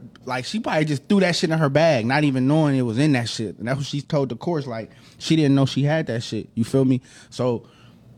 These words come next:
it's just fucked up. It's a whole fucked up situation. Because, like, what you smuggling? A, a less than a gram? You can't even make no money. Though. Like, what she gonna make? What are you smuggling? Like, that's not even smuggling to me.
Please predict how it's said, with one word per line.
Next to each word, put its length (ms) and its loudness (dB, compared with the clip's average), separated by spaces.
it's 160 0
just 180 2
fucked 260 0
up. 240 0
It's 120 -4
a 20 2
whole 200 4
fucked 240 -2
up 100 -2
situation. 640 -2
Because, 300 0
like, 260 -4
what 180 -2
you 80 2
smuggling? 560 -2
A, 180 -4
a 100 -2
less 280 2
than 140 -4
a 40 -4
gram? 480 -2
You 80 -10
can't 200 -4
even 100 -2
make 160 -2
no 80 4
money. 320 4
Though. 160 0
Like, 240 -6
what 100 2
she 160 -2
gonna 160 4
make? 300 2
What 180 2
are 80 4
you 160 2
smuggling? 540 2
Like, 260 0
that's 220 -4
not 140 -2
even 340 -4
smuggling 460 0
to 60 0
me. 280 -2